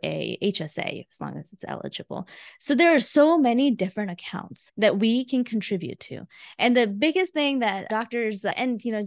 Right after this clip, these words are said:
lay people in, in general need to know is that these accounts are shopping carts. They're way, they're a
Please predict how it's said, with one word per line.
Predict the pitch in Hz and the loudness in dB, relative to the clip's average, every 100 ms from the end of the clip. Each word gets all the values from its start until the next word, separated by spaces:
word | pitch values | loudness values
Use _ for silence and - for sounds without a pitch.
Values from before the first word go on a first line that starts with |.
| 202 | -6
lay | 233 240 254 | -2 0 0
people | 277 294 | -4 -2
in, | 294 247 - - | -2 -4 -6 -2
in | 320 | 2
general | 294 240 202 196 269 - | 2 2 0 -4 -8 -10
need | 208 208 277 311 | -8 2 2 2
to | - | 2
know | 294 294 339 269 | 2 4 2 0
is | - | -2
that | 196 185 | -4 -4
these | 226 208 | -4 -4
accounts | 190 - 269 302 | -6 -6 -6 -4
are | 202 | -6
shopping | 180 262 285 302 160 | -4 -2 0 0 -2
carts. | 160 - - - - - | -4 -10 -16 -14 -14 -10
They're | 202 247 269 | 2 4 6
way, | 214 214 220 220 | 4 4 4 2
they're | 190 240 269 - | 2 4 4 2
a | 202 | -2